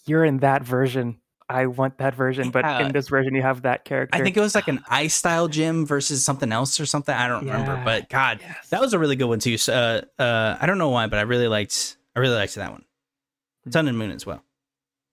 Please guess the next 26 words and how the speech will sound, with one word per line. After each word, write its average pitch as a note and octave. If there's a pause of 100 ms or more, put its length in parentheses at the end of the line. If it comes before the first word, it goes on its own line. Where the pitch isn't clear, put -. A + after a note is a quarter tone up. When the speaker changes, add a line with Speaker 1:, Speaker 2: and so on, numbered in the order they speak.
(1040)
Speaker 2:
More A3+
of E3+
the E3
harassment D#3+
Bungie C3+
has A#2+
faced A#2+
has A2
come C3
to C3
the G2
surface. A2+
A A2
lot C#3
of F3
this E3+
is C#3
horrific, D#3
so C#3+
I'm B2
not D#3+
going D#3
to B2+
get B2
into B2
it. G2+